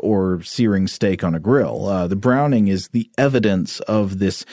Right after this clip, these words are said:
huge suite of complex chemical changes that produce new compounds with interesting flavors and aromas that we associate with roastiness, toastiness, nuttiness, meatiness, and all these other flavors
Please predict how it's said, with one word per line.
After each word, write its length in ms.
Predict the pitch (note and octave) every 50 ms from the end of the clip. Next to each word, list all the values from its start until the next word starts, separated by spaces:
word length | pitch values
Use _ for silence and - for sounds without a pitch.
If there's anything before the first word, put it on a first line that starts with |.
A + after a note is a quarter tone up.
| - - - - _
huge 480 | - - C3 B2+ A#2+ A2+ G#2+ G2 -
suite 520 | - - - - G#2+ A2+ A#2 A2+ A2 - -
of 180 | G#2 G2+ - - -
complex 600 | A#2 G#2+ G2+ G2+ G2+ - A#2+ G#2+ G2 - - -
chemical 400 | - A#2+ G#2 G2 F2+ - F2+ F2
changes 540 | - - A#2 A2 G#2+ G2+ F#2+ F#2+ F2 - -
that 120 | G2 -
produce 340 | - G2+ F#2+ G2 F#2+ - -
new 240 | G#2+ G#2+ A2+ A2+ G#2
compounds 720 | - - G#2+ G#2 G2+ G2 G2 G#2 G2+ G2 F#2+ F#2 F2+ -
with 140 | - - - - C#3+
interesting 560 | C#3 A#2 - - A2 - - - G#2 G2 F#2
flavors 640 | - - A2 A2 G#2+ G2+ F#2+ G2 F#2+ F#2 F#2 -
and 100 | G2 F2+
aromas 640 | F2 F#2 B2 D3+ D#3+ D3 C3+ A#2 G#2+ G#2 G2 - - - - - - - _
that 80 | F3+ F#3
we 120 | G3 F3+
associate 500 | D#3 - - D3 C3 - - B2+ A#2 G2+
with 140 | - G#2 G2
roastiness, 1040 | G2 F#2 F2+ F#2+ G#2+ A#2 A#2 G#2+ - - - A2+ A2 G#2 G#2 G#2 G2+ F#2+ - - -
toastiness, 800 | - - A#2+ A2+ G2+ - - - G#2 G2+ G#2 G2+ G2 - - -
nuttiness, 800 | G2+ G#2 G#2+ G#2+ G2+ G2+ G2+ G2+ G2+ G2 G2 F#2+ - - -
meatiness, 720 | G2+ G2+ G#2 G#2+ G#2+ G2+ G2+ G2 G2 G2 G2 F#2 F#2 - -
and 120 | G#2 G2+
all 100 | G2+ G2+
these 220 | G#2 G#2 G2 F2+ G#2
other 180 | G#2 F#2+ F2+
flavors 640 | - - G#2+ A2+ A2 G#2+ G2 G2 F#2 F2+ E2 - -